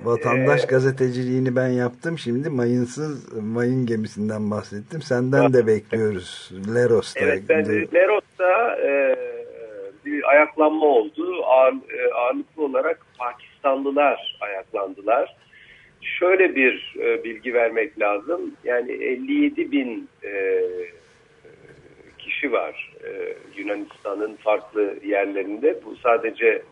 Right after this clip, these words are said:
Speaker 2: bu, e, Türkiye'ye yakın adalarda değil, her tarafta.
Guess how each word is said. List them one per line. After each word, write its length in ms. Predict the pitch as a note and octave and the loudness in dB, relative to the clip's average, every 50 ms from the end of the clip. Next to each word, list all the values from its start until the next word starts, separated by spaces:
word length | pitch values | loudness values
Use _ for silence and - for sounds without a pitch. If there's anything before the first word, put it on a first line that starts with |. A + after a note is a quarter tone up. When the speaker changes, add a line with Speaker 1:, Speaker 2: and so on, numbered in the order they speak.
| - - | -20 -16
Speaker 2:
bu, 420 | - - G#1+ G#1+ G#1 G#1 G1+ - - - _ - - | -12 -10 -10 -8 -8 -10 -10 -12 -16 -20 _ -14 -12
e, 40 | - - - - - - | -12 -12 -14 -16 -20 -16
Türkiye'ye 420 | - A#2+ G2+ - - A2 G#2+ G#2+ A2 | -12 -12 -12 -8 -4 -4 -2 -2 0
yakın 260 | G#2+ G2+ - A2 G#2 | -2 -2 -2 -2 -2
adalarda 600 | G#2 F2+ G#2+ G#2 G2+ G#2 G#2 G2+ - G#2+ G#2 G#2 | -2 0 0 0 0 0 -2 -2 -2 -4 -4 -2
değil, 160 | B2 D#3 F3+ | -2 0 2
her 220 | D3 A#2+ A2+ - - | 2 2 2 2 0
tarafta. 560 | G#2+ G2 G2 F#2 - - - D3 E3+ E3 | 0 2 2 0 -2 -2 -2 0 0 0